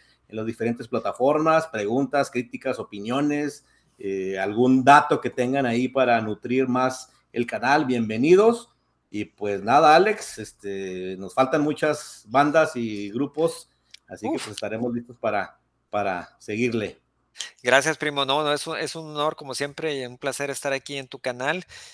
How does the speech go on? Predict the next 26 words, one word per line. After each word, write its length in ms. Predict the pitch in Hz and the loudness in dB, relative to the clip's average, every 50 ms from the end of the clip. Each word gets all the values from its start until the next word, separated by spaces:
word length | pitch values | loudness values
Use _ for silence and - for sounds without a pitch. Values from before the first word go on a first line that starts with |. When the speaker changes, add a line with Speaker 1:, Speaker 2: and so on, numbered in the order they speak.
| _ _ _ | _ _ _
Speaker 2:
Invitar 440 | 143 143 139 131 131 - 156 165 | -12 -8 -6 -6 -2 2 2 2
a 60 | 180 180 | 2 0
toda 160 | - 180 180 | -2 -2 0
la 160 | 170 160 147 | 0 0 0
raza, 300 | 135 143 160 170 - 185 | 2 0 0 0 0 -8
a 20 | |
todos 180 | 175 - 156 156 | -8 -8 -10 -8
los, 440 | 156 151 131 - - - 127 95 131 | -8 -8 -10 -10 -10 -10 -12 -14 -10
los, 420 | 120 120 113 110 107 104 98 - - | -10 -10 -10 -10 -12 -14 -16 -12 -12
los 140 | 120 110 | -12 -8
chavos, 480 | - - 131 131 135 143 143 143 - - | -2 2 2 2 2 2 -2 -8 -8 -8
a 60 | 127 | -10
los, 380 | 113 110 107 98 - - - _ _ - - - _ _ _ | -10 -10 -14 -12 -12 -14 -14 _ _ -20 -20 -20 _ _ _
a 80 | 131 | -4
los 140 | 127 131 131 | -4 -2 -4
rucailos, 600 | 123 123 117 - 135 139 151 156 165 175 156 151 | -6 -8 0 4 4 4 4 4 0 -4 -2 -2
a 60 | 139 | -2
los 140 | 131 123 117 | -2 -2 -6
rock 200 | 117 117 110 - | -6 -8 -6 -6
and 140 | 120 113 104 | -8 -6 -6
rolleros, 440 | 110 113 123 127 139 160 156 - - | -4 -2 0 0 2 0 0 -4 -4
Speaker 1:
<laughs> 20 | |
Speaker 2:
como 280 | - 135 117 113 113 107 | -10 -12 -12 -10 -14 -14
un 200 | 107 123 139 131 | -12 -14 -12 -4
servidor, 600 | - 156 143 139 135 131 131 139 160 175 170 - | -4 -4 -2 -2 -2 -2 0 0 0 -2 -4 -6
que 240 | - 131 120 - | -8 -8 -8 -8